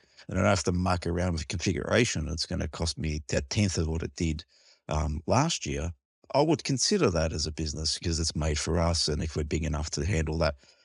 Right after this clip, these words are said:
that expenditure. So that's mo-, the thinking and how I see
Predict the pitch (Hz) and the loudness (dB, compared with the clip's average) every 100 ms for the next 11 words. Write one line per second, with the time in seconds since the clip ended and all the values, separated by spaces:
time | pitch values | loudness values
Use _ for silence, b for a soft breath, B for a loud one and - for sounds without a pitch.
0 | b - - 69 - - 143 113 82 76 | b -4 -2 -2 -4 2 2 2 0 -2
1 | 71 76 - 107 127 143 - 151 123 - | -4 -2 2 4 4 4 0 -2 -4 -2
2 | 104 101 90 80 90 85 82 85 80 82 | -2 -2 -4 -4 -2 0 2 2 2 0
3 | 80 78 - 90 82 - 120 | 0 2 2 2 2 0 -4